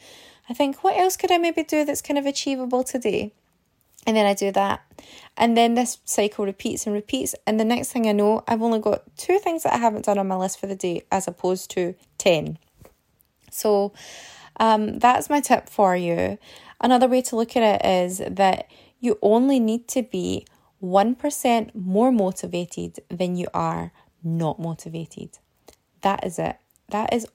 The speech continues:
all it takes to tip the scales in your favour. That's all you need to do.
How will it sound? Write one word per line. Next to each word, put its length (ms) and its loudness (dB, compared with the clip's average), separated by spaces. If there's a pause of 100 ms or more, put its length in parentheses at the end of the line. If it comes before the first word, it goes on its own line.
all 360 4
it 160 -6
takes 520 -10
to 160 -12
tip 400 -8 (160)
the 80 -10
scales 680 -6 (140)
in 180 -8
your 140 -8
favour. 560 -10 (1500)
That's 260 2
all 80 2
you 80 2
need 160 -2
to 80 -4
do. 260 -4